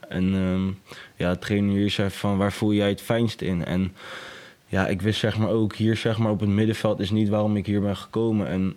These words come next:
ik vind, zeg maar, met mijn diepte in mijn spel kom ik toch wel eigenlijk ehm,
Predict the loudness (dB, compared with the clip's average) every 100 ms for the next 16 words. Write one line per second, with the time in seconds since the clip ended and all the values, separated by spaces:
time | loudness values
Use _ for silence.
0 | -8 -8 -4 -2 -2 -2 -2 0 0 0
1 | 0 0 0 -2 0 -2 0 -2 -2 -2
2 | 0 0 -2 -2 -2 -2 -4 -2 -2 0
3 | -2 -2 -4 -4 -10 -18 -18 -18 -18 -20
4 | -12 -4 -2 0 0 0